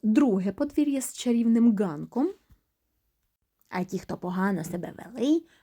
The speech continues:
будуть сидіти у підвалі. Бе-хе-хе-хе-хе. Ладно, жартую. Насправді, після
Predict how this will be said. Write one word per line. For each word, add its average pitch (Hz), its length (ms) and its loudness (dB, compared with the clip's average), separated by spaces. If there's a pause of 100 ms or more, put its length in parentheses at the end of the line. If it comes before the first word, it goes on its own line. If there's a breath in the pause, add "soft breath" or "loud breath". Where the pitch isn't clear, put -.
будуть 202 420 2
сидіти 196 600 -4
у 233 160 2
підвалі. 165 800 -2
Бе-хе-хе-хе-хе. 180 1200 -8 (1300 soft breath)
Ладно, 196 380 -2
жартую. 196 420 -4 (340)
Насправді, 220 560 -2
після - 580 -8